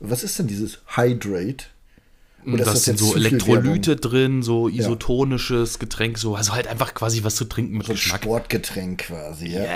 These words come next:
Speaker 2: Yes.
Speaker 1: Und, ähm, das ist immer ganz witzig. Äh, wir haben uns das jetzt kommen lassen, um das mal auszuprobieren, um herauszufinden, wollen wir für dieses Getränk Werbung machen, sind aber im Moment dabei, äh, Werbung dafür zu machen, ohne bezahlt zu werden im Übrigen.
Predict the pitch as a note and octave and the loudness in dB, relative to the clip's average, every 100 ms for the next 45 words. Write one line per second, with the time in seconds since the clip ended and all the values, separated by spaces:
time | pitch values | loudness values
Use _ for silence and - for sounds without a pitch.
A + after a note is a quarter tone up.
0 | F2+ - - - - B2 B2+ C3+ - C#3 | -6 -4 -4 -2 -2 4 4 4 2 6
1 | C3 C3+ B2+ A#2 B2 - - D#3+ D3+ C#3+ | 6 6 4 2 0 -2 0 4 4 4
2 | B2 A#2 D3+ - G#3 G3+ - - C3+ C#3+ | 2 0 0 0 0 0 -2 0 4 6
3 | C3+ C3 B2+ G#2+ B2 C3 D#3 C3 C3+ - | 6 2 -2 0 2 4 2 2 -2 -2
4 | A#2 - - - F#3+ A3 C#3+ A#2 C3 D#3+ | -4 -6 -6 2 2 4 4 4 2 0
5 | D#3 C#3 C#3 C3+ A2+ C3 - - E3 D3 | -2 0 0 0 0 -2 -4 -6 -6 -6
6 | A#2+ C3 D#3+ E3 - F#3 E3 D3 B2+ D#3 | 0 8 8 6 2 4 6 4 4 4
7 | - D#3 - D#3 - A#2+ A#2+ D#3+ F3 C#3 | 2 -2 0 0 0 2 4 6 4 6
8 | D#3 D3+ C#3 C#3+ C#3+ - C3 C3+ C3+ B2 | 4 4 -2 -4 -4 -6 -4 -2 -2 2
9 | C3 A#2+ A#2+ D3 F#3 F#3 G#3+ - - - | 2 2 0 -2 -2 -2 -4 -6 -16 -14
10 | - A#2+ G3+ - D3 D#3 D3+ C#3+ D3+ D#3 | -2 4 4 4 4 4 4 2 2 2
11 | B2+ C3 C3+ C#3 C#3+ D3+ B2+ B2+ - C3+ | 2 2 4 6 6 4 2 0 0 0
12 | C3+ C3 B2 D3 C3 C3 B2 - D3+ F#3+ | 2 2 2 2 0 0 0 2 0 2
13 | A#3+ G3 - A#3+ A#3+ E3+ C3 B2+ D3 A#2+ | 4 4 2 0 0 2 4 4 2 2
14 | B2 B2+ D3 G#3 | 0 2 4 2